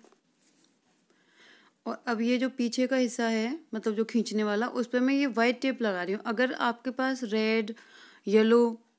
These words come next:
ब्लू, इस तरीके के जो टेप आते हैं ना, जिन पे डॉट बनी आती हैं,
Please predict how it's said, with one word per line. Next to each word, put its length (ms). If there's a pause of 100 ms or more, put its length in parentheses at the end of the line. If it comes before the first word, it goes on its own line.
ब्लू, 300
इस 180
तरीके 280
के 100
जो 120
टेप 280
आते 220
हैं 60
ना, 140
जिन 220
पे 140
डॉट 360
बनी 260
आती 240
हैं, 120